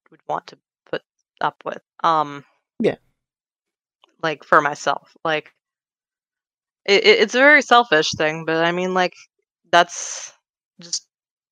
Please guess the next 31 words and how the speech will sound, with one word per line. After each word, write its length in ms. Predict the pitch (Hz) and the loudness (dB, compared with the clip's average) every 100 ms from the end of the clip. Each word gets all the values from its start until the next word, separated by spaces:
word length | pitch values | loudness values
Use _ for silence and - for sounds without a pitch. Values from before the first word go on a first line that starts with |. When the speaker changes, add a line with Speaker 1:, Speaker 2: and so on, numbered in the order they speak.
| _ _ _ _ _ - | _ _ _ _ _ -12
Speaker 1:
how 560 | - 151 151 165 165 165 _ _ _ _ _ _ _ _ _ _ _ _ | -2 2 2 0 -2 -8 _ _ _ _ _ _ _ _ _ _ _ _
I 320 | 151 151 160 | 2 2 0
would 340 | 156 160 156 _ | -4 -10 -12 _
prefer 340 | 160 - 170 | _ 2 2
it 100 | 185 | 2
to 60 | 170 | 0
be 220 | 185 202 | -2 -2
with 180 | 151 - | -4 -10
me. 220 | _ - _ _ _ _ _ _ | _ -20 _ _ _ _ _ _
Um, 420 | 185 175 160 156 156 - | 2 4 2 -2 -14 -14
because 300 | 180 202 180 190 | -4 -4 0 4
I, 300 | 208 196 - - | 4 2 -4 -14
even 260 | 214 254 | -4 0
though 520 | 226 202 196 185 - _ _ _ _ | 6 6 6 4 -2 _ _ _ _
I 200 | 170 170 | -2 -2
do 200 | 165 165 | -2 -4
agree 440 | 156 156 156 160 - | -2 -2 -2 -4 -6
with 120 | 160 - | -8 2
that 240 | 151 151 | 2 4
factor, 400 | 165 170 185 185 - - _ - | 0 0 -2 -2 -4 -20 _ 2
I 60 | |
also 240 | 269 - 277 | 2 4 2
agree 260 | 170 165 | 4 2
that 180 | 160 156 | 2 0
there's, 520 | 160 160 151 - - _ _ _ _ _ | 0 0 -2 -8 -12 _ _ _ _ _
needs 300 | 190 175 165 | -8 -8 -10
to 100 | 165 | -10
be 80 | 165 | -6
more 160 | 160 | -6
Black 260 | 160 165 160 | 0 0 0
people 500 | - - 170 160 | -8 -4 -2 -2